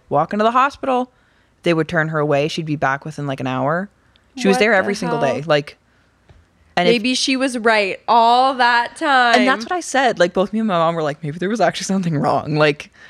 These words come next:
Speaker 1: and the, like, hospital just turned her away 'cause she was there so often. And
Speaker 2: Damn.
Speaker 1: Yeah.
Speaker 2: Well, like, I mean, they train you in fields that, whatever.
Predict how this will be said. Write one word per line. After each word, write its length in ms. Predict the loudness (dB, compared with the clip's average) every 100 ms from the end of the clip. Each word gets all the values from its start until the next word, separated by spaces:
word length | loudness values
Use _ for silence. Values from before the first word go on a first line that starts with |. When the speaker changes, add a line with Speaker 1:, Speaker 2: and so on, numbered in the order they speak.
| _
Speaker 1:
and 200 | -4 -2
the, 140 | -2 0
like, 240 | -2 -4 -10 _ _ _ _ -8
hospital 400 | -2 -2 0 -2
just 180 | -2 -6
turned 200 | -6 0
her 80 | 2
away 220 | 2 0
'cause 120 | -2
she 120 | -6
was 120 | -6
there 180 | 0 -2
so 220 | 0 0
often. 400 | 2 0 -2 -6
And 440 | -6 -6 -8 -10 -10
Speaker 2:
Damn. 540 | -8 -6 -6 -8 -12 -20 _ -10
Speaker 1:
Yeah. 200 | -2 2
Speaker 2:
Well, 180 | 2 4
like, 240 | 0 0
I 200 | -4 -4
mean, 200 | -4 -6
they 140 | -4
train 640 | -6 -4 -4 -4 -6 -10 -12
you 480 | -12 -10 -12 -14 -8
in 460 | -6 -6 -8 -12 -14 _ _ _ _ -20
fields 480 | -12 -6 -6 -6 -8
that, 320 | -4 -4 -6 _ _ _ _ _ _ -12
whatever. 380 | -8 -6 -6